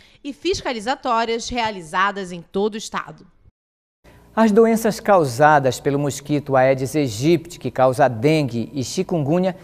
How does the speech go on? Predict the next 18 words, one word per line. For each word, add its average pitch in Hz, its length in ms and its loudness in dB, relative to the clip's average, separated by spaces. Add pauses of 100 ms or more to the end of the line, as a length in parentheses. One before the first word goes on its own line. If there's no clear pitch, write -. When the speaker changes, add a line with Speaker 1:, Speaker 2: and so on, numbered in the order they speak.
(140)
Speaker 2:
tiveram 180 340 4
redução 175 640 2
superior 156 760 0 (100)
a 147 100 -4
quarenta 156 640 0
por 147 180 -4
cento 175 380 -4 (280)
nos 185 240 -2
casos 165 400 2
confirmados 143 800 -2
no 143 100 -6
primeiro 143 400 -2
semestre 139 680 -2
de 127 100 -6
dois 131 240 -4
mil 156 160 -2
e 175 60 -4
dezesseis 170 580 -2